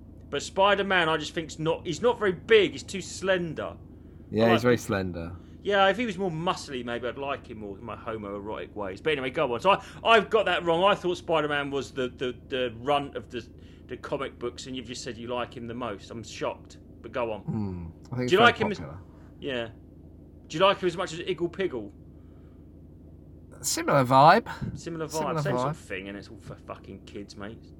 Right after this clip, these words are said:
Speaker 1: Be honest.
Speaker 2: Uh, that's true.
Speaker 1: Go on.
Speaker 2: Yeah. Um, so
Speaker 1: So they keep saying
Speaker 2: I
Speaker 1: Spider-Man.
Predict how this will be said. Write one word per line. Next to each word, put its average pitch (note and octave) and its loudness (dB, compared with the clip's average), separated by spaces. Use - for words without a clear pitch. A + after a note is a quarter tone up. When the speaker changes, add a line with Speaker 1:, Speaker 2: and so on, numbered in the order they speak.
Speaker 1:
Be A2+ -10
honest. G#2+ -12
Speaker 2:
Uh, C#3 6
that's D#3 2
true. G2 -6
Speaker 1:
Go C3 -6
on. B2+ -4
Speaker 2:
Yeah. A#2 -6
Um, F#3 2
so G3+ 8
Speaker 1:
So G3 4
they C4 10
keep B3+ 2
saying A3+ 12
Speaker 2:
I A#3+ 12
Speaker 1:
Spider-Man. D3 6